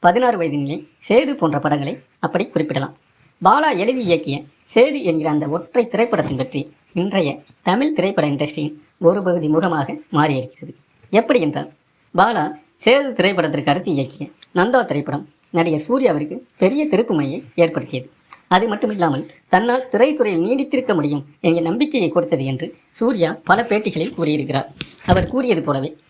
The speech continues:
இன்று வரை முன்னணி ஹீரோவாக வலம் வந்து கொண்டிருக்கிறார். அவரை தொடர்ந்து அவர் தம்பி கார்த்தியும் சினிமாவிற்கு அறிமுகமானி முன்னணி ஹீரோவாக இருந்து வருகிறார். சூர்யா டூ டி என்று தயாரிப்பு கம்பெனியையும் தொடங்கி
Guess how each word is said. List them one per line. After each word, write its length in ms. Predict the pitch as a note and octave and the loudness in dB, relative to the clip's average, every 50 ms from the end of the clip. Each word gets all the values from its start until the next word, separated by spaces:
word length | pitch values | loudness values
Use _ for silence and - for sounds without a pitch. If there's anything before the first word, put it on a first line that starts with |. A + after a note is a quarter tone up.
| _ _ | _ _
இன்று 260 | G3 A3+ C4+ B3+ A#3 | 0 2 2 2 2
வரை 180 | F#3 E3+ F3 F3 - - _ _ _ | 0 0 0 -2 -8 -14 _ _ _
முன்னணி 340 | - F#3 G#3+ B3 C4+ A#3+ F#3+ | -4 0 2 2 2 2 0
ஹீரோவாக 500 | - F3 F3 F3 D#3+ D3 C#3 B2 E3+ A#3+ - - _ _ _ | -2 0 0 2 2 2 0 -2 -4 -8 -10 -14 _ _ _
வலம் 220 | - D3+ G3 G#3 E3+ | 2 2 2 2 0
வந்து 140 | C#3+ - | -2 -2
கொண்டிருக்கிறார். 460 | C3 C3 B2 C3 C3 - C3+ C3+ - - _ _ _ _ _ _ | -4 -4 -4 -4 -4 -4 -6 -6 -6 -10 _ _ _ _ _ _
அவரை 220 | - A3+ A#3 A3 G#3+ | 2 4 4 2 0
தொடர்ந்து 360 | G#3 G3 F#3+ G#3+ A3 A3+ E3 D3 - - - _ - | 0 0 0 0 0 0 -4 -6 -10 -12 -18 _ -8
அவர் 240 | - F#3 D3+ D3+ - | -6 -4 -4 -4 0
தம்பி 300 | - F3 G3+ B3 B3 G#3+ - | 0 0 0 0 -2 -4 2
கார்த்தியும் 500 | - F3 G#3 - - - C#3 C#3+ D#3 - - _ _ _ | 2 2 2 2 0 -4 -4 -4 -6 -8 -16 _ _ _
சினிமாவிற்கு 520 | - F#3+ A3+ C4+ C4+ B3 G3+ D3 - - | -2 0 2 2 2 2 0 0 -2 -2
அறிமுகமானி 540 | C#3+ D3 F3 D#3+ C3+ C3+ C3+ C3+ C3+ C3+ E3+ D#3 - - _ _ | -2 0 -2 -4 -4 -4 -4 -4 -4 -4 -6 -6 -10 -14 _ _
முன்னணி 340 | _ F#3 F#3+ A#3+ D4 D4 C#4 | _ 0 2 2 2 0 0
ஹீரோவாக 400 | A3 - E3 D3 C#3 C#3 B2+ - C#3+ - - - - - | 0 0 0 0 0 0 -2 -4 -6 -10 -12 -16 -10 -2
இருந்து 240 | - D#3+ D#3 D#3 C3+ | 0 0 0 2 0
வருகிறார். 360 | C#3 C3+ B2+ C3 C3 - - - _ _ _ _ _ _ _ - | -2 -2 -2 -4 -6 -8 -8 -16 _ _ _ _ _ _ _ -18
சூர்யா 380 | - - B3 C#4+ C#4 F#3+ D3+ D3+ - - _ _ _ | -4 -2 -2 -2 0 -2 -4 -6 -10 -16 _ _ _
டூ 120 | - A#3+ C#4 | 0 2 2
டி 120 | D4 C#4 B3+ | 2 0 0
என்று 260 | G3 E3 E3+ D3 D#3+ F3+ - - _ _ _ _ - | 0 0 -2 -2 -6 -8 -10 -14 _ _ _ _ 0
தயாரிப்பு 400 | F3+ G3 B3 C4+ C4+ C4 C4 A3+ | 2 4 4 2 2 0 -8 -4
கம்பெனியையும் 500 | - F3 D#3+ D#3+ D#3+ D3+ D3 E3+ F#3+ - | -2 0 0 0 0 -2 -2 -4 -2 -2
தொடங்கி 280 | D3 C#3 C3+ C3 C3 | -2 -2 -2 -4 -6